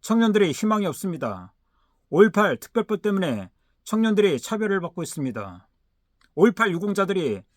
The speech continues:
국민 세금을 빨아먹기 때문에 대한민국의 희망이 사라지고 있습니다. 이런 사태에 대해서 한동훈 장관은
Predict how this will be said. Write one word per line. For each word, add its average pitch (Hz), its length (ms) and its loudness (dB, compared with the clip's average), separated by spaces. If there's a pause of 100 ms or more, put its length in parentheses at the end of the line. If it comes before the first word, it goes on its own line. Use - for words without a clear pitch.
(320)
국민 214 320 4
세금을 196 480 0
빨아먹기 202 420 -4
때문에 147 540 -6 (320)
대한민국의 180 680 0
희망이 196 380 -4
사라지고 165 420 -6
있습니다. 107 720 -10 (840)
이런 220 180 4
사태에 214 320 2
대해서 180 680 -2
한동훈 196 380 0
장관은 165 680 -4